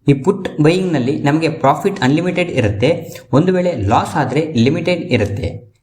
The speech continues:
ಮ್ಯಾಕ್ಸಿಮಮ್ ಅಂದ್ರೆ ನಾವು ಪೇ ಮಾಡಿರೋ ಪ್ರೀಮಿಯಂನ ಕಳ್ಕೊತೀವಿ.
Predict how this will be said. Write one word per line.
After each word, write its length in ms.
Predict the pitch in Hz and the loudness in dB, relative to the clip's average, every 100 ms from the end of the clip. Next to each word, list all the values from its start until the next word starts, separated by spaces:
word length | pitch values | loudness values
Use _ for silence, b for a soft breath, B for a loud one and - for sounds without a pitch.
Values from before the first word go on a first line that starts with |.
| _ | _
ಮ್ಯಾಕ್ಸಿಮಮ್ 520 | 110 143 165 190 190 170 | 2 2 2 0 0 0
ಅಂದ್ರೆ 500 | 151 175 - - - | 0 -2 -4 -12 0
ನಾವು 220 | 135 123 | 0 2
ಪೇ 160 | 131 180 | 2 2
ಮಾಡಿರೋ 420 | 185 170 165 180 | 0 -2 -2 -2
ಪ್ರೀಮಿಯಂನ 680 | 180 - 139 160 165 135 139 - - | -4 -2 2 2 2 0 -2 -2 -2
ಕಳ್ಕೊತೀವಿ. 720 | 120 123 98 98 120 - | 0 0 -2 -2 -2 -4